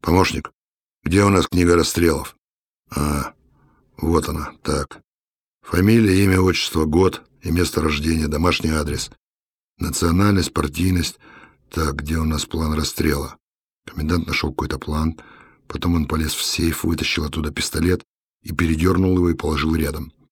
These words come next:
Помощник, вылезая из орбит, затрясся своей нижней частью, а верхней наполнялся ужасом. Каждая новая капля обжигала. «Так, планируемое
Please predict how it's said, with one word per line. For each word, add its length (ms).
Помощник, 560
вылезая 640
из 240
орбит, 400
затрясся 580
своей 340
нижней 500
частью, 640
а 120
верхней 720
наполнялся 800
ужасом. 580
Каждая 440
новая 460
капля 360
обжигала. 560
«Так, 600
планируемое 920